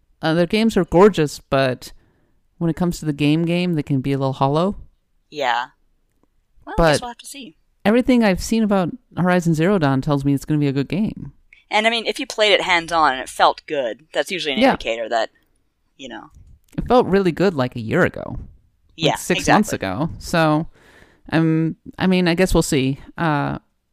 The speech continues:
Speaker 1: I, I will reserve judgment. Um, the story seems okay. I mean, you have a, a girl from a tribe,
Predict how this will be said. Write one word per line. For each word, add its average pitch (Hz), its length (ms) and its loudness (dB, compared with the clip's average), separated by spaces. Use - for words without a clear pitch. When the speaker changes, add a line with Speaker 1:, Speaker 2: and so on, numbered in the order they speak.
Speaker 1:
I, 156 320 -4
I 160 100 -4
will 156 160 -2
reserve 139 400 -2
judgment. 127 720 -8
Um, 147 420 2
the 180 80 -2
story 233 300 6
seems 180 580 -2
okay. 180 600 2
I - 60 -2
mean, 143 360 4
you 151 140 2
have 139 140 2
a, 135 360 4
a 139 60 2
girl 151 440 6
from 123 180 -4
a 110 60 -4
tribe, 180 640 4